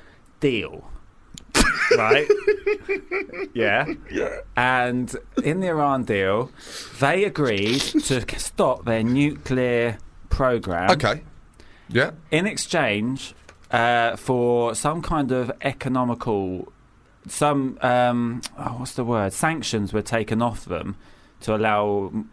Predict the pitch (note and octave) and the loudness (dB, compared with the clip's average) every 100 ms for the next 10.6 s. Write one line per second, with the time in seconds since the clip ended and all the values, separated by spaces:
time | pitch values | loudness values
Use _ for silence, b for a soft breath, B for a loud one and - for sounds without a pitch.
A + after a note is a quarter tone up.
0 | - - - G#2+ G2+ - F2+ F#2 - G#2 | -20 -6 -4 -2 -2 -4 -2 -2 -2 -2
1 | F#2 - F2+ F#2+ D3 D#3 C#3+ F#3 D3 A2+ | -2 -4 -4 2 4 4 4 4 6 4
2 | G2 - D3 D3 C#3+ D#3+ D3 C#3+ - D3 | 2 0 2 2 2 2 4 2 2 4
3 | D#3 D#3+ - D3+ D3 C#3+ D#3+ D#3+ D3+ C#3 | 4 2 0 2 4 2 2 2 4 4
4 | C3 D#3 - C#3 D3 D#3 D#3+ C#3+ A2+ G2 | 4 0 2 2 2 0 -2 0 -2 0
5 | F2 E2+ - - A#2 - - - B B | -2 -4 -8 2 2 2 -10 -20 B B
6 | B B - B2+ B2+ B2 A2 A2 - - | B B 0 4 4 2 -2 -8 -20 -20
7 | - - - - - C3+ C#3 C#3 F#3 - | -20 -16 -14 -14 -2 2 4 4 2 4
8 | F3+ C3+ A#2+ B2+ A#2+ C3 A#2+ G2+ - - | 2 2 0 0 0 0 0 -4 -14 -20
9 | - - - - F2+ G#2 - - - C3 | -20 -20 -10 -4 -2 -2 -6 -18 -12 0
10 | A2 - E3+ A#2 - - | 0 2 0 0 -4 -8